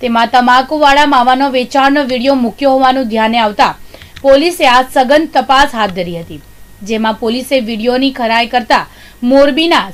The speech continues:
સામા ખાતે ગીતા પાર્ક શેરી નંબર ત્રણ ઋષિકેશ વિદ્યાલય પાસે વીડિયો બનાવવાનું ખુલ્યું હતું. આથી આ બાબતની તપાસ કરીને આ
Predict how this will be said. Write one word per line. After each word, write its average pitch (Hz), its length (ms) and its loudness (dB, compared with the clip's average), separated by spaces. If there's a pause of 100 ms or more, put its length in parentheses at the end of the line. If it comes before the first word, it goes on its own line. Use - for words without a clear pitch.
સામા 254 340 0
ખાતે 269 300 -2
ગીતા 247 340 0
પાર્ક 269 400 0
શેરી 262 400 -2
નંબર 262 280 -2 (120)
ત્રણ 277 340 2 (300)
ઋષિકેશ 311 600 -2
વિદ્યાલય 269 560 2
પાસે 277 300 0 (460)
વીડિયો 294 420 2
બનાવવાનું 277 540 2
ખુલ્યું 214 380 -4
હતું. 170 160 -12 (580)
આથી 214 300 -2
આ 226 120 0
બાબતની 240 520 0
તપાસ 247 440 0
કરીને 269 300 0
આ 233 140 2